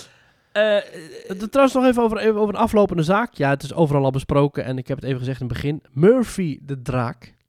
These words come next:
Speaker 2: in Disneyland Anaheim. Jij hebt hem gezien. Bij Fantasmic aan het einde zit een grote Maleficent draak die uit het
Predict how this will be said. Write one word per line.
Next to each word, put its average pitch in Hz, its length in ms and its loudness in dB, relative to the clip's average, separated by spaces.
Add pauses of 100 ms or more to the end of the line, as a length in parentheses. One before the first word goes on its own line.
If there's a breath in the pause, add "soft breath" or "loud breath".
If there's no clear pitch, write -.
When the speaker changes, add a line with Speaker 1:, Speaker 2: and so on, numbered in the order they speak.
(380)
Speaker 2:
in 131 220 -4
Disneyland 147 420 -4
Anaheim. 156 320 -2
Jij 160 100 4
hebt 175 120 2
hem 175 100 -2
gezien. 147 260 0
Bij 170 120 2
Fantasmic 202 520 0
aan 175 80 2
het 151 100 -10
einde 214 260 2
zit 190 180 2
een 170 60 -4
grote 196 380 2 (360 loud breath)
Maleficent 180 760 0
draak 185 320 -6
die 160 160 -10
uit 180 180 -4
het 147 100 -14